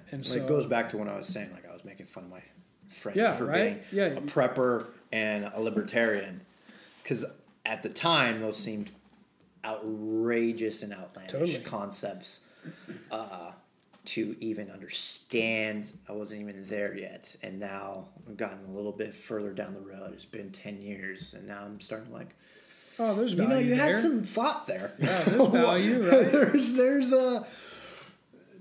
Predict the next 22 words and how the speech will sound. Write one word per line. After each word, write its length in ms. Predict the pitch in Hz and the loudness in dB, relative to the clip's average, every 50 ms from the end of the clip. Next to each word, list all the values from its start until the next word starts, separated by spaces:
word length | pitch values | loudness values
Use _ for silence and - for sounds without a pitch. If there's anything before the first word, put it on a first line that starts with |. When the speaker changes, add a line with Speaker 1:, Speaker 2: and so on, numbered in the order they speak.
| - - | -8 -2
Speaker 2:
tell 160 | - 269 311 | 0 2 4
me 120 | 330 359 359 | 4 4 4
more 240 | 359 381 370 349 | 4 4 4 2
about 260 | 208 151 156 139 131 120 | 2 2 2 2 2 0
your, 100 | 127 117 | 0 0
how 120 | 127 117 | 2 2
your 120 | 117 117 113 | 2 2 0
bu-, 280 | 110 - 123 - - | 0 -2 -4 -4 -4
your, 260 | 123 120 131 - - - | -4 -2 -2 -2 -4 -6
how 120 | - 139 127 | -4 -2 0
your 120 | 120 117 | 0 0
bunker's 360 | 113 127 120 110 - 110 - | 0 -2 -4 -2 -4 -4 -4
set 180 | - - 113 110 | -2 -2 0 0
up. 240 | 107 101 101 92 - | 0 -2 -4 -6 -10
So 340 | - - 127 113 107 107 104 - - _ - | -10 -6 -4 -4 -4 -4 -8 -12 -18 _ -18
Speaker 1:
Yeah. 180 | 127 117 110 - - - | -16 -16 -16 -16 -14 -8
Speaker 2:
now 280 | 113 110 113 123 127 131 | -4 -2 0 0 0 0
I'm 140 | 127 123 | -2 -4
slowly 760 | - - - - - - 123 120 131 131 135 139 135 135 135 123 | -6 -8 -10 -10 -6 -4 0 2 4 4 6 6 4 4 2 0
starting 300 | - - 127 120 117 110 | 0 -4 -6 -6 -4 -4
to 100 | 117 117 | -4 -4
entertain 560 | 113 110 113 110 - - 117 113 110 104 104 | -4 -6 -6 -8 -6 -6 -6 -6 -4 -6 -8